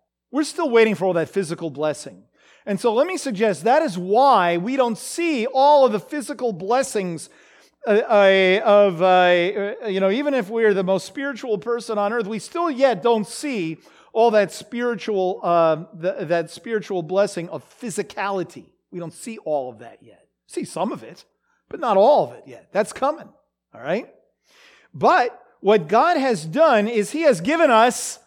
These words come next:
the appetizer, right? And that is the second part.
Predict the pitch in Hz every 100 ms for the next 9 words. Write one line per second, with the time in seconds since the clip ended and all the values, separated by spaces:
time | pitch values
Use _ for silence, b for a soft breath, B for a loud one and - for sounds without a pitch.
0 | _ _ 214 220 302 - 170 180 151 123
1 | - - _ _ _ _ 147 175 285 -
2 | _ _ _ _ _ 196 196 196 220 180
3 | 214 285 262 185 185 175 196 - 330 330
4 | 240 170 127 -